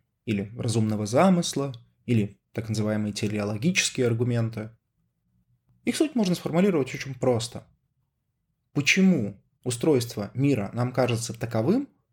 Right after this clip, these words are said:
как будто бы в нём есть разумный дизайнер? В своё время одной из самых первых форм этого аргумента была сформулирована она следующим образом. Если вы видите в лесу часы,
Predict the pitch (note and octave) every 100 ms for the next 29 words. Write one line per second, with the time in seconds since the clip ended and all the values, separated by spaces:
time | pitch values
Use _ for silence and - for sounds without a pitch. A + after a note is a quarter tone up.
0 | _ - A2+ B2 G#3 - C3 A2+ A2+ F3+
1 | E3 C#3 C#3+ - - - B2 A#2+ C#3 B2+
2 | A#2 A#2+ A#2 G#2 G2+ G2 - _ _ _
3 | _ _ _ _ _ _ - D#3+ E3+ A#3+
4 | D#3+ C3+ C#3+ D3 C#3 - D3 B2+ A2 -
5 | C3 A2+ G#2+ A2+ A2 B2 D3+ A3 G#3+ B2+
6 | A#2 - _ _ _ _ _ _ _ _
7 | _ _ B2+ D#3 - C3 C3+ C#3+ E3 C#3
8 | C3 A#2 B2 A2+ A2+ C3+ A#2 A#2 C3+ A#2+
9 | G#2+ G#2 F#2+ - _ _ _ _ _ _
10 | _ _ _ - B2 F#3 - C3+ A#2+ G#2+
11 | F#2+ _ _ _ - A#2 F3 F#3+ C#3+ A#2+
12 | A#2 D3+ D3 - _ _ _ - D3+ -
13 | A2+ F#2+